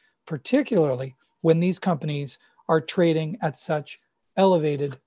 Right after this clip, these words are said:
valuations. In conclusion,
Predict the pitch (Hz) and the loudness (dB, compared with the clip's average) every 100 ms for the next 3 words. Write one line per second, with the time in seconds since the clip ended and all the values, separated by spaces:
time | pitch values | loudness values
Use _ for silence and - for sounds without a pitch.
0 | _ - 143 143 135 127 123 - - - | _ -4 -2 0 -2 -6 -6 -14 -18 -20
1 | _ _ _ _ _ _ _ _ _ _ | _ _ _ _ _ _ _ _ _ _
2 | _ - _ _ _ _ _ _ _ - | _ -20 _ _ _ _ _ _ _ -2
3 | 220 226 226 208 214 202 127 | 0 2 -2 0 0 0 -4